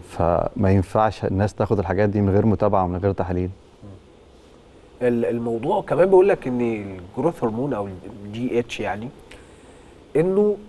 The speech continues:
Speaker 2: بيستبدل هرموناتك الطبيعيه بهرمونات صناعيه، صناعيه انت بتدخلها جسمك.
Speaker 1: بالظبط. الغده اللي داخليه عندك لو فضلت انت تاخد كده عمال على بطال،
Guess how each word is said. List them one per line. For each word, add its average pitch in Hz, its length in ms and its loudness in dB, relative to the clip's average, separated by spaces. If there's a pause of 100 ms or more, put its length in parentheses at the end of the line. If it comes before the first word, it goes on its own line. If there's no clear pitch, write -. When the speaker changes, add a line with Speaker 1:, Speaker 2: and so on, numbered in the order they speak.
(140)
Speaker 2:
بيستبدل 131 920 2
هرموناتك 123 580 -2
الطبيعيه 123 600 0 (460)
بهرمونات 113 600 -4 (100)
صناعيه، 123 640 -4 (160)
صناعيه 107 220 -6
انت 135 140 -4
بتدخلها 127 400 -4
جسمك. 101 340 -12 (320)
Speaker 1:
بالظبط. 104 220 2 (100)
الغده 113 640 4
اللي 107 160 4
داخليه 104 500 2
عندك 113 400 2
لو 98 80 4
فضلت 107 320 0
انت 107 140 2
تاخد 104 340 0
كده 104 140 2
عمال 98 220 2
على 95 140 2
بطال، 104 340 0